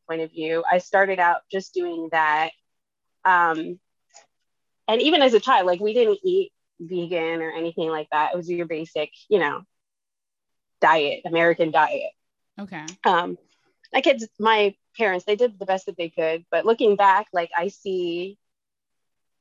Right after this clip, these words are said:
Speaker 1: like, remedies and things that could have helped me as a girl, like, what I was going through. Now
Speaker 2: Mm-hmm.
Speaker 1: looking back, I'm like, "Oh, Dad, like, this is what could have helped." And, like, that's why I became passionate, like, watching all these kids coming to the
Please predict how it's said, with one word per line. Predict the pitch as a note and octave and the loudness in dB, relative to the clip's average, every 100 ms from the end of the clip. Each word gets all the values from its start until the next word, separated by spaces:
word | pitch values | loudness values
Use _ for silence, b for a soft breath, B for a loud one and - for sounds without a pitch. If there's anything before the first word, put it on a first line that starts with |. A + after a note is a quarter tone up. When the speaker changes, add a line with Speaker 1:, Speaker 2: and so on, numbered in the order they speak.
| _ G3+ | _ -2
Speaker 1:
like, | F3+ E3+ | -2 0
remedies | F3+ G#3 B3 G#3 G3+ | 2 6 6 6 4
and | G3+ | 4
things | G3 G3 | 4 2
that | G3 - | 0 -4
could | G3 | -6
have | F#3 | -2
helped | G3+ F#3+ | -2 -2
me | F#3 | -4
as | F3 | -6
a | F3+ | -6
girl, | F3+ F#3 | -2 -2
like, | D#3+ D#3 | -2 -6
what | F3 | -6
I | E3 | -6
was | E3 E3 | -8 -4
going | F3 E3+ G3 G#3+ | -2 0 -2 -2
through. | B3+ C#4 C#4 D4+ D4 _ _ _ - | 0 2 2 0 -4 _ _ _ -4
Now | F#3 G3 | 2 2
Speaker 2:
Mm-hmm. | G3 | 2
Speaker 1:
looking | G3+ F3+ | 0 -2
back, | F#3+ D#3+ E3+ | 0 -2 -4
I'm | F3 | -10
like, | F3 - | -12 -6
"Oh, | A#3+ F#3+ | -4 -4
Dad, | F3 - - | -2 -2 -4
like, | - D3+ - | -12 -12 -10
this | F3+ | -8
is | G3 E3 | -8 -10
what | _ | _
could | E3+ | -14
have | D#3+ | -4
helped." | F#3 - - | -2 -2 -6
And, | E3 | -6
like, | D#3 D3+ _ _ _ - | -6 -8 _ _ _ -2
that's | G3 A3 A3+ | 2 2 0
why | G3 G3+ F#3+ F3 F3+ | 0 4 4 4 2
I | F3+ | 0
became | F#3 F#3+ F3+ F3+ | -2 -2 -2 0
passionate, | F3 E3+ - - _ _ | -2 -2 -6 -20 _ _
like, | D#3+ - | -20 -4
watching | F3 F#3+ G#3+ G3+ | -2 0 0 2
all | E3 | 0
these | - _ | -8 _
kids | C4+ C4+ | 0 0
coming | A#3+ F3+ E3+ | -2 -4 -6
to | |
the | - | -12